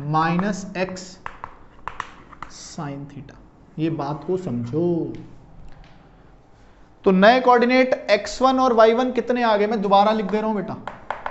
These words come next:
एक्स वन आ गया x cos theta, y sin theta,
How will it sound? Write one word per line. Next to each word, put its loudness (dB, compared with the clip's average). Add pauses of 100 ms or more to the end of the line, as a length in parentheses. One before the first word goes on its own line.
(300)
एक्स -4
वन 4
आ 8
गया 4
x 4
cos 8
theta, -2
y 4
sin -4
theta, -6